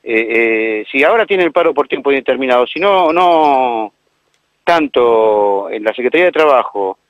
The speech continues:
por, eh, invocando la, la seguridad, la paz social,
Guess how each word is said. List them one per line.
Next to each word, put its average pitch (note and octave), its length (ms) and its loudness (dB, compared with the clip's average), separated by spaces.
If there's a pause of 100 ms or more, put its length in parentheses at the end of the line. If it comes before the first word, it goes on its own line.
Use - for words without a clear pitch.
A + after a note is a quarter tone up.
(240)
por, G#2+ 220 0
eh, F#2+ 840 -4
invocando B2+ 580 0
la, A2+ 240 2
la A2 140 0
seguridad, B2+ 480 -2
la B2 80 2
paz C3+ 200 -2
social, E3+ 460 -2